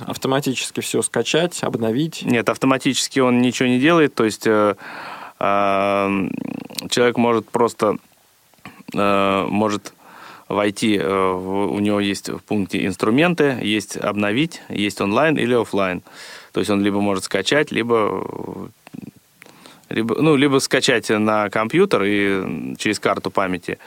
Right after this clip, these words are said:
Speaker 2: либо, э, через, э, Wi-Fi, через интернет закачать.
Speaker 1: Н-,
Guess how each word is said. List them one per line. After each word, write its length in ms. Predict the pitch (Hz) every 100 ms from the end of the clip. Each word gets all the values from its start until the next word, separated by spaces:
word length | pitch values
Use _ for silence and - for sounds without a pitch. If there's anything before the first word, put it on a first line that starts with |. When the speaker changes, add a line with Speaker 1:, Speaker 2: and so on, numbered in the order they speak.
| - - - - -
Speaker 2:
либо, 280 | - 131 156
э, 480 | 135 117 101 101 95
через, 360 | - 107 117 110
э, 300 | 82 65 50 - - - _ _ _ -
Wi-Fi, 520 | 104 104 113 101 95 - - - _ _ _ _
через 360 | - - 98 -
интернет 440 | 98 98 95 90
закачать. 400 | 95 - 82 -
Speaker 1:
Н-, 100 | -